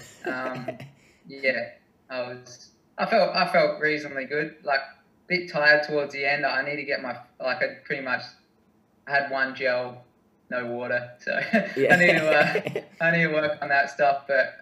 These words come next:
Speaker 1: um, pretty shortly. But, um, yeah.
Speaker 2: No.
Speaker 1: Otherwise, you know, yeah, I think I, I think I, I sort of, yeah, my body's sit-, like, I feel pretty good doing that sort of stuff.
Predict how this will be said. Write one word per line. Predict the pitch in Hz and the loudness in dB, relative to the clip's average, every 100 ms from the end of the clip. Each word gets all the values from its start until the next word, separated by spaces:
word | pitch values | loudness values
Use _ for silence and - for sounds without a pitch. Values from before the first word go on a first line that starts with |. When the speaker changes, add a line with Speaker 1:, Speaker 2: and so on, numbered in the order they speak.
| 135 | -6
Speaker 1:
um, | 131 127 123 123 | -4 -4 -6 -10
pretty | - 139 | -10 -10
shortly. | 127 139 131 127 127 | -8 -4 -4 -6 -8
But, | 123 120 - _ _ | -6 -6 -8 _ _
um, | 131 120 120 120 120 117 _ - | -10 -8 -10 -10 -14 -18 _ -10
yeah. | 127 117 - _ _ _ _ _ _ _ _ _ - | -6 -6 -8 _ _ _ _ _ _ _ _ _ -6
Speaker 2:
No. | 139 | 0
Speaker 1:
Otherwise, | 131 127 127 123 123 - _ _ _ _ _ _ _ _ _ | 2 2 2 0 -4 -16 _ _ _ _ _ _ _ _ _
you | 135 | -14
know, | 120 120 123 _ _ _ _ _ _ _ | -10 -10 -12 _ _ _ _ _ _ _
yeah, | 156 127 - - | -2 -2 -4 -10
I | 139 | -8
think | 151 - | -6 0
I, | 139 131 | 2 2
I | - - _ | 0 -10 _
think | - 131 | -10 -2
I, | 127 120 120 - _ - | 2 2 -2 -14 _ -10
I | |
sort | 131 135 127 | -10 -8 -10
of, | 117 - _ _ _ _ _ _ _ _ _ - | -12 -18 _ _ _ _ _ _ _ _ _ -2
yeah, | 156 123 | 0 0
my | 139 | -2
body's | 139 151 147 | 2 2 2
sit-, | - 160 | -2 -4
like, | 143 139 | -2 -4
I | |
feel | - 165 | -6 -8
pretty | 160 143 | -6 -6
good | 151 147 | -6 -6
doing | 143 131 | -6 -6
that | 127 - | -6 -8
sort | 131 | -14
of | |
stuff. | - - | -10 -10